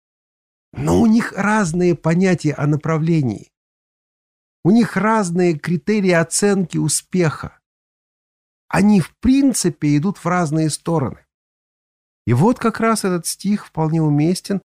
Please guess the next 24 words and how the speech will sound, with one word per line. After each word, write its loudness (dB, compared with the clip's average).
эти -2
слова 0
апостола -2
Павла: -2
"Не 0
преклоняйтесь -2
под -10
чужое -4
ярмо -4
с -12
неверными". -4
И -8
дальше -4
какое -8
общение -8
и -20
так -14
далее. -20
Ну 4
и, 4
наконец, 0
семейная 0
жизнь. -6
Это -6